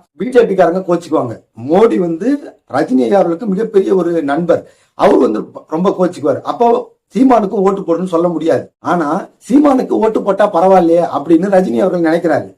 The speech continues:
ஏன் நினைக்கிறாரு அப்படின்னு கேட்டா, இப்போ விஜயை வந்து யாருமே விமர்சி-, விம-, விமர்சிக்கிறது இல்ல. திமுக அவர் பே-, விஜய் பேரையே சொல்ல மாட்றாங்க. அதிமுக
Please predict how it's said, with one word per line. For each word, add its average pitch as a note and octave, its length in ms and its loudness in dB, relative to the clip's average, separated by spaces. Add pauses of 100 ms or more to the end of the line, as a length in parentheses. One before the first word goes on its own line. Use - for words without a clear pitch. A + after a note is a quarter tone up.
(120)
ஏன் A#3+ 240 4
நினைக்கிறாரு D#3+ 380 0
அப்படின்னு B2+ 300 -8
கேட்டா, G2 240 -12 (760)
இப்போ E3 280 2 (140)
விஜயை A3+ 360 2
வந்து F#3+ 220 -4
யாருமே F#3+ 500 4
விமர்சி-, F#3+ 480 -2
விம-, F3+ 300 -6
விமர்சிக்கிறது F3+ 580 -2
இல்ல. G#2+ 120 -8 (600)
திமுக F#3 340 0
அவர் G#3+ 240 0
பே-, E3+ 260 -6
விஜய் F3+ 340 2
பேரையே E3+ 320 2
சொல்ல E3+ 200 -2
மாட்றாங்க. A#2 400 -6 (600)
அதிமுக F#3 600 0